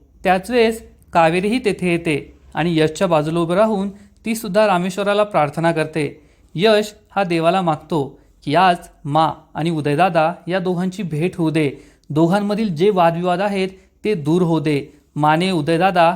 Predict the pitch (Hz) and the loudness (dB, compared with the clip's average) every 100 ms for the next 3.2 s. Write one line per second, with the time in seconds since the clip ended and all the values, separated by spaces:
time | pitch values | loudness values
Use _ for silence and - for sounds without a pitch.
0 | - 160 175 165 160 185 190 - 185 180 | -2 -6 -2 -2 -2 0 -2 -2 -8 -6
1 | 233 220 196 202 - - 175 175 214 196 | 0 0 0 -4 -14 -10 -4 0 0 0
2 | 214 208 208 214 160 156 185 170 160 151 | 0 0 0 0 0 -2 0 2 2 0
3 | 156 139 | -2 -4